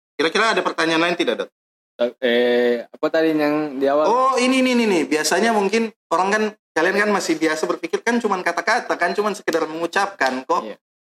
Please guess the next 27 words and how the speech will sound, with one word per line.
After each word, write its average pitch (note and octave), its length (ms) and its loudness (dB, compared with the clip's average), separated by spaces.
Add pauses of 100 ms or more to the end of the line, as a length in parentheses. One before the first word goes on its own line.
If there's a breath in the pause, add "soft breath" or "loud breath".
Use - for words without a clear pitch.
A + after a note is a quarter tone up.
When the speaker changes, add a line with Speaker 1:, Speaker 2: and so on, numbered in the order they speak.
(160)
Speaker 1:
kok - 300 -2
nggak D#3+ 220 -2
mau? C#3 340 2
Nah, E3+ 240 0
itu A3+ 320 2
jawabannya E3+ 420 0
tadi. D#3 380 0 (260)
Maksudnya G3 320 -2
bukan D#3 220 -2
nggak C3 240 -2
mau. F#3 240 2 (1300)
Eh, C#3 760 2 (140)
karena G3+ 240 -2
itu, D#3 240 -2
kalimat E3 400 0
ini G#3+ 120 -4
berbahaya. C#3+ 520 0
Mengucapkan B2 480 -4
selamat B2+ 400 -4
Natal A#2+ 260 -2
ini B2 180 -4
artinya, D#3 440 -2 (800)
kalau F3 240 0
misal F3 320 0
ada C#3 240 0
orang D3+ 340 0
yang C3+ 180 0